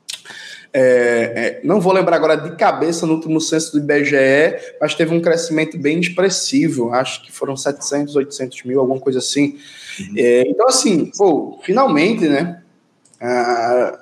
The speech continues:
Speaker 1: a gente co-, conseguiu uma recuperação da demografia dos povos indígenas,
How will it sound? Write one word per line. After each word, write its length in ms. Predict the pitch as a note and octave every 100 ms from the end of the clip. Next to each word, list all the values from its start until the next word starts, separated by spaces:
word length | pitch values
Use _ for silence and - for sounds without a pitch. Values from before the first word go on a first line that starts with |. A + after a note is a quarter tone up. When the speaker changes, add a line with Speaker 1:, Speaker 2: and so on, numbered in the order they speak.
| -
Speaker 1:
a 80 | C3+
gente 160 | C3+
co-, 220 | - D3+ D3
conseguiu 500 | D#3+ E3 D3 C#3 E3+
uma 120 | F#3+
recuperação 1300 | F3 - - F3 F3+ - - D3 D#3+ F#3+ D#3 - - -
da 80 |
demografia 760 | C3+ C#3+ C#3+ C#3+ D3 C#3+ C#3+ C#3
dos 140 | C3+
povos 380 | C3+ C#3+ C3+ C#3+
indígenas, 760 | C#3+ C3 B2+ C3+ C3+ F#3 A#3